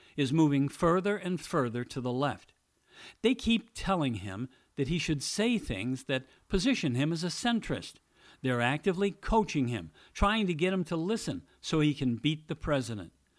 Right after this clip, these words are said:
They act so surprised that he's taking so much advice from Bernie Sanders, from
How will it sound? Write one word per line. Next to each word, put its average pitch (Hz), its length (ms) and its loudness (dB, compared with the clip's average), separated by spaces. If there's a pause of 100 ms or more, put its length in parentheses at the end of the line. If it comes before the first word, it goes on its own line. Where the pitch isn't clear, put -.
(280)
They 196 160 0
act 240 220 -2
so 196 200 4
surprised 156 920 -2
that 110 140 -6
he's 123 280 -2 (300)
taking 185 380 4
so 170 200 -2
much 160 240 -2
advice 131 520 -2
from 104 280 -8
Bernie 143 300 2
Sanders, 131 720 -2
from 127 360 -2